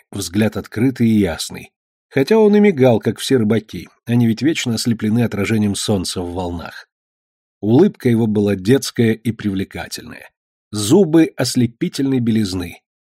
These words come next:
Но загар превратил его почти в негра.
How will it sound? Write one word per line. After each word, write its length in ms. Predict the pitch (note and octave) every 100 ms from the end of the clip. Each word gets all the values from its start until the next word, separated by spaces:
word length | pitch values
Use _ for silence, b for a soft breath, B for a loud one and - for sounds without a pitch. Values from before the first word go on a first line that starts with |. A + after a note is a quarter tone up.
| _
Но 320 | G2 E3+ A3+
загар 480 | F3+ F3 C#3 G#3+ G#3
превратил 600 | - D3 C3+ B2 F3 E3
его 140 | C#3+
почти 400 | B2 A2 - -
в 120 | A2+ G2
негра. 480 | G2 E2 - -